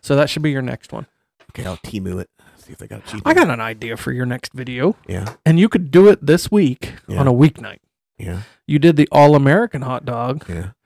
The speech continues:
Speaker 1: What if you did the all-German hot dog or
Speaker 2: Sauerkraut? Sauerkraut! Sauerkraut! Sauerkraut!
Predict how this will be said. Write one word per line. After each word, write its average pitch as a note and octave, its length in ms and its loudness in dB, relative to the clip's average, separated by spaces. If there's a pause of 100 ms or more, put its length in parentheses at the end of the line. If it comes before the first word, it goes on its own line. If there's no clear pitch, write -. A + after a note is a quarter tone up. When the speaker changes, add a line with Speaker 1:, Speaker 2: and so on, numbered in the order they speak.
(260)
Speaker 1:
What C#3 180 0
if C#3 120 -2
you C#3 80 -2
did C3+ 200 0
the C3 120 0
all-German C#3 600 4
hot B2 240 -10
dog A#2 460 -8
or A#2+ 260 -10 (240)
Speaker 2:
Sauerkraut? C3+ 800 0 (680)
Sauerkraut! F#3+ 600 -2 (160)
Sauerkraut! - 680 2 (200)
Sauerkraut! - 480 -4